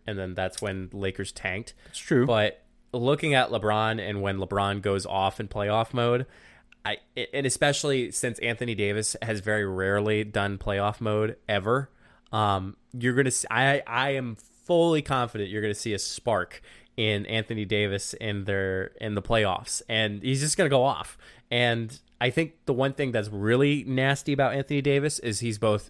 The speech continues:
Speaker 1: inside majority, but can also work the outside.
Speaker 2: He can.
Speaker 1: And that's scary as
Speaker 2: Yeah.
Speaker 1: hell. Like, when we played two K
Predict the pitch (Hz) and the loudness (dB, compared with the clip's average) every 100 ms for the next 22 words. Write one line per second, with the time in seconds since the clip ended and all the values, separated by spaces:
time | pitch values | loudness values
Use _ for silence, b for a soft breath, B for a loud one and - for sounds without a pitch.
0 | - 117 120 156 160 165 117 110 107 110 | -6 -4 0 0 0 -4 -8 -4 0 0
1 | 156 185 b b b _ _ - 127 131 | -2 -6 b b b _ _ -6 -2 4
2 | 139 - - 160 139 120 104 104 - 104 | 4 6 4 4 2 2 2 0 -4 -6
3 | 92 107 110 98 143 175 226 - - 147 | -6 2 2 4 6 6 4 0 0 4
4 | 127 107 98 104 101 110 - B 143 139 | 4 4 2 2 4 4 0 B 2 2
5 | - - 139 147 175 220 214 160 - 131 | 0 -8 -2 2 2 4 2 2 0 2
6 | 160 151 156 | 2 2 2